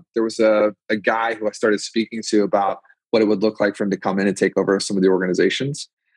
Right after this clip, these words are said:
'Cause I was running a C E O and kind of main visionary for, for all the brands. And it was a couple weeks on sabbatical. And I was like, "Dude, it's time. It's time for somebody to come in. It's time for a new C E O to come in, build into the next season."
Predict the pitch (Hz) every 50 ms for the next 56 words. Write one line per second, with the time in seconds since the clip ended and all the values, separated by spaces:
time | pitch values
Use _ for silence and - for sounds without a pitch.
0 | _ - - 110 120 143 147 143 127 - - 107 117 117 113 110 107 104 - -
1 | - 101 110 107 107 101 101 101 101 98 98 98 95 95 95 95 - - - 107
2 | 101 98 95 95 98 98 98 92 98 98 - - 98 98 95 95 92 - - 95
3 | 95 87 - - - 95 95 95 92 101 - - 95 95 90 90 - - - _
4 | _ _ _ _ - 104 101 101 101 92 - - _ _ - 117 113 113 101 110
5 | 107 - 120 107 107 104 101 101 104 101 - 104 95 - - 90 95 95 92 101
6 | - - - 127 127 107 92 92 92 87 - - - - 69 71 - - - -
7 | - - - _ _ - - - - - - - - - - _ _ _ - 101
8 | 101 - - 107 98 95 - 101 - 113 104 101 95 95 98 - 104 101 98 95
9 | 95 95 98 110 - - - 117 107 104 - 107 101 98 113 120 120 - - 123
10 | 113 113 110 107 107 104 104 - 104 101 101 104 104 101 101 101 - _ _ _
11 | _ - - 120 117 113 113 110 110 - - 113 107 - 110 98 101 98 101 101
12 | - - - 110 107 101 104 101 101